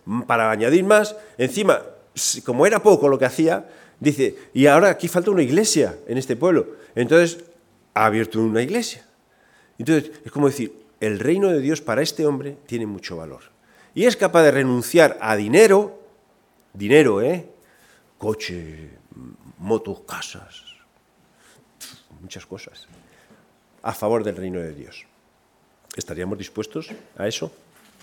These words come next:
Buscarlo como el oro y como la plata. Mira más en Proverbios, vale. "Bienaventurado el hombre que halla la sabiduría y obtiene la inteligencia,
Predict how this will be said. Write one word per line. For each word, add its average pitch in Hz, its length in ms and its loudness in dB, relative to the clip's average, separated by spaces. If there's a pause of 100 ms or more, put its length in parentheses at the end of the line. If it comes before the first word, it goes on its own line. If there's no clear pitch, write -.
(800)
Buscarlo 160 420 2
como 139 300 2
el 113 160 2
oro 202 400 0 (160)
y 110 80 -10
como 98 260 -6
la 85 140 -8
plata. - 300 -20 (560)
Mira 233 200 2
más 220 300 0
en 147 160 4
Proverbios, 110 600 2 (160)
vale. 85 240 -12 (1500)
"Bienaventurado 160 640 4
el 220 60 8
hombre 233 420 4 (380)
que 123 120 6
halla 151 200 6
la 147 80 6
sabiduría 127 680 0 (220)
y 117 120 0
obtiene 143 400 -2
la 135 100 2
inteligencia, 101 720 -2